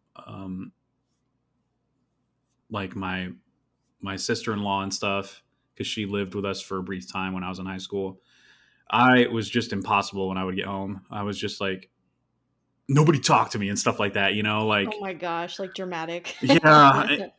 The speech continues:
Speaker 1: I took the theater home with me, I guess, and,
Speaker 2: There you
Speaker 1: uh,
Speaker 2: go. <laughs> Being a
Speaker 1: I wasn't
Speaker 2: teenager is dramatic, though. It, it's a tough time.
Speaker 1: I wasn't, like, um, I don't know, cussing everybody out and, like, shouting and abusive and stuff. I mean, I was shouting and,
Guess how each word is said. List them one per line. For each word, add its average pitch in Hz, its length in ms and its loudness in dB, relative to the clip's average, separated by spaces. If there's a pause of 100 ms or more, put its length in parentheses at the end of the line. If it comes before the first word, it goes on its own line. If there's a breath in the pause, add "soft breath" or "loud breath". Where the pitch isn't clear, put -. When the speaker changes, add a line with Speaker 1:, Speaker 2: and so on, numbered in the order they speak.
(120)
Speaker 1:
I 139 100 6
took 170 180 4
the 160 80 6
theater 143 280 10
home 131 160 8
with 120 140 8
me, 107 100 0
I 101 80 0
guess, 101 360 0
and, 113 360 2 (160)
Speaker 2:
There 107 100 6
you 107 60 4
Speaker 1:
uh, 107 160 0 (180)
Speaker 2:
go. 240 60 0
<laughs> - 920 -10
Being 302 180 -2
a - 40 2
Speaker 1:
I 165 60 8
wasn't 208 300 8
Speaker 2:
teenager - 60 -10 (100)
is 185 200 -2
dramatic, 151 460 -10
though. 151 140 -10
It, 202 160 -8
it's 226 220 -8
a 262 60 -10
tough 196 240 -14
time. 165 300 -16 (800)
Speaker 1:
I - 40 2
wasn't, 196 260 6
like, 151 300 6
um, 95 480 2 (1500)
I 196 80 4
don't 143 80 6
know, 110 120 4
cussing 147 320 0
everybody 127 280 4
out 123 180 6
and, 107 100 -6
like, 98 140 -4
shouting 123 400 4
and 101 80 4
abusive 104 440 0
and 92 120 -4
stuff. 101 240 -4
I 113 40 -8
mean, 131 140 -2
I 135 60 2
was 92 100 -2
shouting 95 400 -6
and, - 100 -16